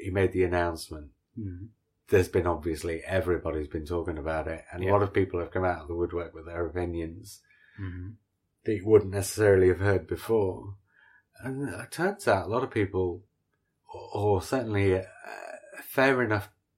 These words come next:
Speaker 1: proportion of people that it's a thing,
Speaker 2: Mm.
Speaker 1: haven't liked him very much at all.
Speaker 2: Really?
Speaker 1: And this is fans, right?
Speaker 2: I find that surprising. I'm not,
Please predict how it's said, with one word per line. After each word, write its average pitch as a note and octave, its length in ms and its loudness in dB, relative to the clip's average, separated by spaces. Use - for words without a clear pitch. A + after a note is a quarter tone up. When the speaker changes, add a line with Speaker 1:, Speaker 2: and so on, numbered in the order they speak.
Speaker 1:
proportion G#2 680 -2
of F2+ 200 -6
people F2 640 0
that A2 120 0
it's - 280 -4
a F#2 160 -2
thing, F#2+ 500 -4
Speaker 2:
Mm. F#2+ 300 -6
Speaker 1:
haven't B2 240 2
liked G2+ 260 0
him F2 120 -6
very F2+ 180 0
much G#2 300 -8
at - 40 -14
all. A2+ 280 -4
Speaker 2:
Really? D3 560 -4
Speaker 1:
And C3+ 140 0
this F3 180 0
is C3+ 240 -2
fans, E2 560 -2
right? A2+ 280 2
Speaker 2:
I G3+ 40 0
find G3+ 240 2
that F#3 140 -4
surprising. A#2 640 -4
I'm B2 120 -2
not, - 180 -2